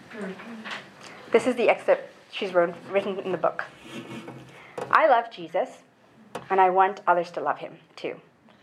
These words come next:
I also live in a wheelchair and look forward to the day described in Isaiah thirty-five ten. They will enter Zion with singing, everlasting joy will crown their heads. Gladness and joy will overtake them,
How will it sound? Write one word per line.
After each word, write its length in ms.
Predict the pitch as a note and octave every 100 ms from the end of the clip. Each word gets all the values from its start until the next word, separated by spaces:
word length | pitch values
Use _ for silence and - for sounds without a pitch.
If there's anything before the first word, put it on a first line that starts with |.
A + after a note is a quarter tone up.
| _ _ -
I 140 | G3
also 280 | G#3 A#3+ B3
live 180 | G3 G3+
in 80 |
a 60 | G#3+
wheelchair 520 | F#3+ D#3+ - F3+ A3 - _ _ _ _ _ _ _
and 140 | G3+ G3+
look 180 | A3+ -
forward 360 | A3+ A3+ A3
to 80 | -
the 80 | F#3
day 220 | F3+ G3
described 540 | G3+ F3+ F#3+ D#3 D3+
in 80 | -
Isaiah 400 | - F3 E3+ E3 E3
thirty-five 440 | E3+ F3 D3+ D3+
ten. 260 | - G#3 - - _ - _ _ - _ _ - - - -
They 140 | G#3 G3+
will 160 | G#3 G#3
enter 360 | A3+ C#4 D4
Zion 520 | C#4+ F#3 F3+ D#3+ E3
with 200 | F3 E3+ -
singing, 480 | A3 A3 G#3+ A3 A3
everlasting 580 | G3 G#3 G3+ E3+ - F3
joy 240 | F3 D#3
will 200 | D#3 E3 D#3+
crown 420 | - G3 G3 G3+
their 140 | F3+
heads. 280 | F3 - - - _ _ _ _ -
Gladness 500 | - G3+ A#3 B3+ C#4 C4 -
and 160 | G3
joy 400 | F3 F#3 G3+ E3+ E3
will 140 | F3+ F3+
overtake 480 | G#3 A3 A3 - -
them, 260 | - -